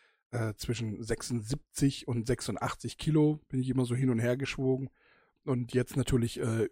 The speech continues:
weit über hundert Kilo. <clears throat> Bin ich vielleicht nicht mehr ga-, ganz so ansehnlich, wie, wie das, äh, vielleicht noch vor drei, vier Jahren der Fall war.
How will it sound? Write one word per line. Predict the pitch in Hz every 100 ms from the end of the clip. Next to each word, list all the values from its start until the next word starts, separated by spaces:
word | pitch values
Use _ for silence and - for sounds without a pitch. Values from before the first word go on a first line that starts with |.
| -
weit | 123 113 135
über | - 135 113
hundert | 165 170 117
Kilo. | - 120 135 156 _ -
<clears throat> | 139 _ - - 190 127 - _ _ _ - -
Bin | 127
ich | 127
vielleicht | - 117
nicht | 139 120
mehr | 110 104
ga-, | 101 113 107
ganz | 110 127
so | - 110
ansehnlich, | 127 143 110 110 113 104
wie, | 104 107 - - - - _
wie | 110
das, | 107 107 -
äh, | 107
vielleicht | 101 104 101
noch | 110
vor | -
drei, | - 101
vier | -
Jahren | 104 110 120 110
der | 107
Fall | 98 104
war. | 104 107